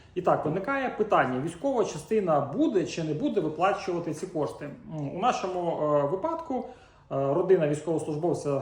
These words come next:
е, звернулася до військової частини щодо цієї виплати, але військова частина відмовила у виплаті, зазначаючи про те, що, е, встановлено службовим розслідуванням, свідоцтвом про смерть, лікарським свідоцтвом, що смерть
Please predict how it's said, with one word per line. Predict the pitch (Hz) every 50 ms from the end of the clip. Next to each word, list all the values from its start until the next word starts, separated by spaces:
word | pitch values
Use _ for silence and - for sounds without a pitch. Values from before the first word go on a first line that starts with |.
| 110 110 -
е, | 139 139 131
звернулася | 123 143 175 185 196 196 165 156 - - 147
до | 131 151 151
військової | 143 - - - 180 160 147 143 135
частини | - - - - - 196 185 160 143
щодо | - - - 156 - 131 139 135 131 131 131 127 -
цієї | - - 165 160 170 156 143 131
виплати, | - - 151 - 254 220 - - 151 139 - - - - - -
але | - 156 180 175 143 123
військова | 135 143 - - 220 208 185 160 135
частина | - 147 143 - - 294 294 247 226 180 - - 143 127 127 135
відмовила | 196 214 190 208 202 175 147 135 127 127 127 127 127 - -
у | 151
виплаті, | 147 208 302 - 233 220 202 - - 175 170 160 - - - - 147
зазначаючи | 135 143 165 165 196 190 - 185 156 139 135 - - 143
про | - - 170
те, | 170 190 156 -
що, | - - 147
е, | 127 131 - 156 147 135 135 127
встановлено | 127 - - 247 226 190 165 143 131 131 131 127 135 139 139 - - - - - - - - -
службовим | 190 185 165 180 233 302 277 262 208 175
розслідуванням, | 156 - - - 160 165 156 165 156 151 147 147 143
свідоцтвом | 143 - 170 170 170 151 - - - 190 165 147
про | 165 151
смерть, | - - 147 139 143 143 143 -
лікарським | 165 180 175 156 147 - - 147
свідоцтвом, | 139 - 151 156 190 311 320 311 - - 220 214 208 196 196 180
що | - - - 151 147
смерть | 147 - - 175 202 254 294 285 226 170